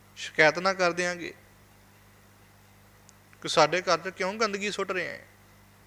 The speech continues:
ਮੇਰੇ ਘਰ ਦੇ ਅੰਦਰ ਸਫਾਈ ਬੜੀ ਹੈ।" ਤੇ ਕਿਸੇ ਦੀਆਂ ਗੱਲਾਂ, ਚੁਗਲੀਆਂ, ਕਿਸੇ ਦੀਆਂ ਮਾੜੀਆਂ ਗੱਲਾਂ, ਉਹ ਸਾਰਾ ਕੁਝ ਅਸੀਂ ਆਪਣੇ ਅੰਦਰ ਪਾਈ ਜਾ ਰਹੇ ਹਾਂ।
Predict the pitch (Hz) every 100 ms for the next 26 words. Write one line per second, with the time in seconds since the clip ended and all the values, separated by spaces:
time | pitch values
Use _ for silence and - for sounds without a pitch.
0 | - - - - - 147 165 180 180 147
1 | 165 175 170 175 170 160 214 196 165 170
2 | 120 92 - - - - - - - -
3 | - - - - - - - - - -
4 | - - 151 170 - 165 165 160 156 156
5 | 156 156 151 151 147 - 165 160 160 160
6 | 156 147 143 - 151 160 151 156 147 151
7 | 147 151 156 147 143 143 139 131 - -
8 | - - - - - - - - 160 -
9 | 160 165 175 160 156 - 147 135 143 131
10 | 135 131 135 127 123 123 131 139